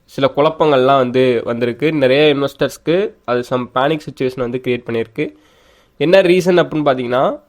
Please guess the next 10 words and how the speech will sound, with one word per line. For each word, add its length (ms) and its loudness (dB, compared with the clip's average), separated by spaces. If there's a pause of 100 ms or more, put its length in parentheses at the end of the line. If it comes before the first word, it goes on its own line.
ஆ, 160 -2
இன்ஃப்ளேஷன் 560 0
வந்து 240 2
சி 180 -2
பி 160 4
ஐ 80 2
இன்ஃப்ளேஷன் 340 -2
வந்து 640 0 (180)
ப்ரீவியஸ் 440 2
இயர், 320 2